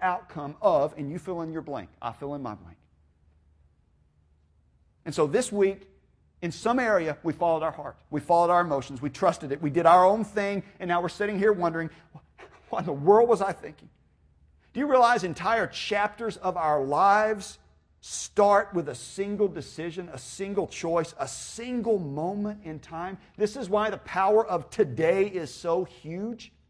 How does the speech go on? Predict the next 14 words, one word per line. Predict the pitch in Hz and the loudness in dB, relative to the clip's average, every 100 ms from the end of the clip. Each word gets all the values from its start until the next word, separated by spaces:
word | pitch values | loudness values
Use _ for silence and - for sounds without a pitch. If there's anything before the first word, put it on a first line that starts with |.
| _ _ _ _ _ _ _ _ _ _ _ _ | _ _ _ _ _ _ _ _ _ _ _ _
Do | 262 | -2
you | 254 | 2
realize | 269 254 240 170 | 4 4 4 2
we | 208 247 | -2 -4
start | - - 233 254 202 | -6 -2 2 2 0
down | 202 226 226 | -2 -2 -4
a | 175 | -8
path | - 180 202 208 - - _ _ - | -6 -2 0 -2 -6 -20 _ _ -6
with | 160 139 | -4 -4
one | 120 107 131 208 233 | -8 -8 -4 -2 -2
choice, | - 190 147 113 - - | -4 -8 -8 -12 -20 -6
with | 165 120 | -4 -4
one | 127 220 240 | -2 -2 -2
decision? | 185 - 151 - | -6 -10 -16 -20